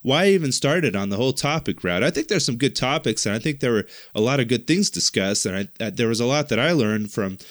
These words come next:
just kind of trying to figure out exactly what to say for the topics. And I had a few things to say, obviously,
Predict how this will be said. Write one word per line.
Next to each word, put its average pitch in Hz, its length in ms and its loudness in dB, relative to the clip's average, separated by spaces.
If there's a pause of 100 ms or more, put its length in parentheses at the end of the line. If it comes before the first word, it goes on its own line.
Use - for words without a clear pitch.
(200)
just - 180 -4
kind 147 220 0
of 101 160 -4
trying 151 260 -2
to 101 60 -2
figure 143 300 -2
out 135 100 2
exactly 127 380 0
what 120 160 0
to 95 60 -6
say 180 300 2
for - 140 -4
the 117 80 -8
topics. 175 640 -4 (320)
And 123 140 0
I 170 60 2
had 196 180 2
a 120 40 0
few 180 260 0
things 165 280 -2
to - 100 -8
say, 185 320 2
obviously, 92 760 -2